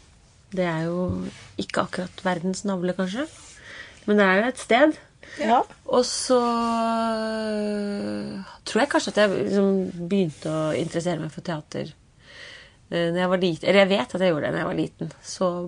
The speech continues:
Speaker 1: barneteater. Fikk lyst til å være med.
Speaker 2: Mm.
Speaker 1: Var med i Minken Fossaheims barneteatergruppen. Jeg var liksom første kullet der når jeg var ti.
Speaker 2: Ja.
Speaker 1: Og drev og søkte på sånne her, eh, barne-T V-ting.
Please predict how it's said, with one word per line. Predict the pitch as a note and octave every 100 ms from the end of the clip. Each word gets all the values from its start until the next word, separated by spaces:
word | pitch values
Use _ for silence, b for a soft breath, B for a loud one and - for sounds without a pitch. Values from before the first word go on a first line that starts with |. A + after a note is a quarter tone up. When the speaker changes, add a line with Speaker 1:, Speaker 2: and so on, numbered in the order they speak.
| E3+
Speaker 1:
barneteater. | F3+ E3 D#3+ E3 D#3 F3 F3 - - b b b b -
Fikk | F#3+ F3+
lyst | F3
til | F3+
å | F3+
være | E3
med. | C#3+ D#3 D#3+ b b b b A#3
Speaker 2:
Mm. | G#3 G3+ _ - - G3
Speaker 1:
Var | F#3 F3
med | E3+ E3+
i |
Minken | F3 E3 - F3
Fossaheims | - F#3 - E3 F3 F3
barneteatergruppen. | F#3 E3 E3 D#3+ E3+ E3+ - C4 A#3
Jeg | F#3+ F#3 F3
var | F#3+
liksom | F#3+
første | - F#3+ F3 -
kullet | F#3 D#3+ E3
der | G3+
når | B3 F#3
jeg | F#3+
var | A3+
ti. | A#3+ D#4+ B3+ - F4+
Speaker 2:
Ja. | G#4 B3 F#3+ B B B B -
Speaker 1:
Og | A3 A3
drev | G3 F#3+
og | G3
søkte | F#3+ - -
på | F3
sånne | F3+ E3
her, | E3
eh, | E3+ E3+ - b _ -
barne-T | G3 E3+ D3 - - F#3 F3
V-ting. | E3 F3 E3 E3+ E3+ E3+ E3+ G3+ G#3+